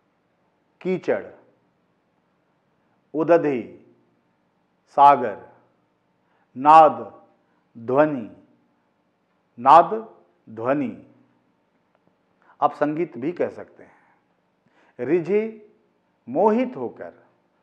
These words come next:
प्रसन्न होकर। बिगड़ी,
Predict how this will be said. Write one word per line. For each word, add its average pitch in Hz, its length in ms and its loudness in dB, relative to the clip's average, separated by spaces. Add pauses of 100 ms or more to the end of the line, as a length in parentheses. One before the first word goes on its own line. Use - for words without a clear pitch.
(120)
प्रसन्न 233 360 -2
होकर। 104 440 -8 (2250)
बिगड़ी, 208 440 4